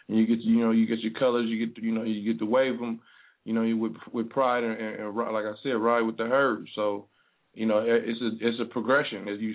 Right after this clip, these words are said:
start, like I said, you start as a peon, you start as, as a rugrat, little grunt, and you put in, you do all the dirty work. You know what I'm saying? And, you know, and like I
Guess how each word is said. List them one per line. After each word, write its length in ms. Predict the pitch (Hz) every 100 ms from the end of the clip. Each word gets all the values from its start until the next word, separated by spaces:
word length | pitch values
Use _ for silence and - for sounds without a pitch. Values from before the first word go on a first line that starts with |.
| -
start, 360 | 131 127 117
like 120 | 113 113
I 120 | 113
said, 140 | 127
you 80 | 110 -
start 240 | 127 120
as 80 | 110
a 60 | 113
peon, 600 | - 135 127 123 127 123
you 60 | 113
start 220 | 131 123 120
as, 260 | 117 110
as 200 | 113 120
a 80 | 110
rugrat, 600 | 113 127 117 120 123 127 -
little 220 | 113 120
grunt, 420 | 113 117 131 131 131 _ _ _ _ _
and 100 | 107
you 160 | 107 110
put 200 | 135 120
in, 120 | 117
you 140 | 113
do 180 | 113 120
all 220 | 120 120
the 60 | 117 120
dirty 300 | 131 131 120
work. 380 | 123 127 127 _ _
You 80 | 113
know 80 | 117
what 140 | 117
I'm 40 | 117
saying? 420 | 123 117 117 113
And, 120 | 113
you 100 | 113 110
know, 340 | 113 113 120 _ _ _ _ -
and 260 | 101 98
like 160 | 101
I 100 | 104